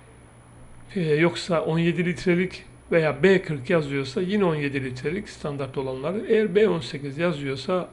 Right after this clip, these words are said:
altı litrelik. Bağlantı dişleri metrik. Burada da arkadaşlar bakın bir kesit resmimiz var. Park fren valfini ayarlayabileceğimiz, bakın bu lastiğin alt kısmında somun kontrolleri gevşetilip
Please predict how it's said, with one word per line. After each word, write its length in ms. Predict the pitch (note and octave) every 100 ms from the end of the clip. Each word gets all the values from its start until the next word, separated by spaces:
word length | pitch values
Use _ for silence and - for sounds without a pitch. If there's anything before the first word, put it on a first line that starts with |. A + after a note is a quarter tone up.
| -
altı 320 | D3 A#2+ E3+
litrelik. 480 | C#3 B2 C#3 C3 - - - - - - - - - - - -
Bağlantı 440 | A3 G3+ D#3 D#3+ C#3+
dişleri 400 | B2+ - D3+ C3+
metrik. 600 | D3+ D#3 - E3+ - - - - - - - - - -
Burada 260 | F3 D#3+ D3+
da 80 |
arkadaşlar 540 | D#3 - D3+ D3+ - D#3
bakın 300 | C#3+ - D#3+
bir 40 |
kesit 480 | - E3 - E3 -
resmimiz 540 | C3 - D3 C#3+ C#3+
var. 140 | E3+ E3+ - - - - -
Park 220 | D#3+ D3+
fren 320 | - D#3+ D3
valfini 400 | D3+ C#3+ B2 D3+
ayarlayabileceğimiz, 1080 | D3 D3 D3 D3 D3+ C#3+ D3 C3 D3 D3 C#3+
bakın 260 | D3 - E3+ D3
bu 100 | C#3+
lastiğin 440 | C#3+ - - D#3 -
alt 220 | D#3+ -
kısmında 600 | - D3+ - C#3 C#3 E3 - - - - - - - - - - -
somun 300 | - D3+ D3
kontrolleri 640 | D3+ - D3+ - D3 C#3 C#3+
gevşetilip 640 | D3+ - - B2+ D#3+ D#3+